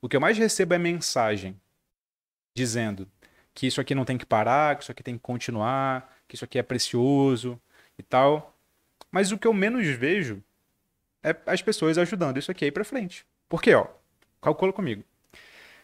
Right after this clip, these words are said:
Se mil e quinhentas pessoas assistem isso aqui, era pra ter no mínimo mil e quinhentos likes em cada vídeo, coisa que não tem,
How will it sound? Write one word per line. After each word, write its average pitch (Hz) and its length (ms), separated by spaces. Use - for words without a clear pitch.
Se - 220
mil 214 140
e 240 40
quinhentas 240 260
pessoas 185 300
assistem 147 360
isso - 120
aqui, 165 460
era 139 180
pra 156 120
ter 170 140
no 220 100
mínimo 180 340
mil 143 160
e - 20
quinhentos 147 300
likes 120 640
em 143 40
cada 123 220
vídeo, 113 340
coisa 123 200
que 127 120
não 147 140
tem, 139 280